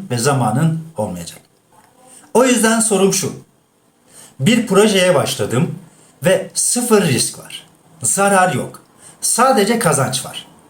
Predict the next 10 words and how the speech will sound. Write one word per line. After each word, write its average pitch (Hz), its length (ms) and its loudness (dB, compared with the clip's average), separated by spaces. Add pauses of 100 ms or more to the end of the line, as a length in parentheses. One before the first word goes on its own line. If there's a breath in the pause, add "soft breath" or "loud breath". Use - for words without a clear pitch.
(520 loud breath)
Bu 214 260 4
bir 254 260 0 (160)
iş 247 220 0
ortaklığı 104 560 -2
projesi. 87 520 -8 (1040 loud breath)
En 269 180 4
yakın 220 280 2
arkadaşlarımdan 185 1120 0
olduğun 196 520 4
için 165 540 -2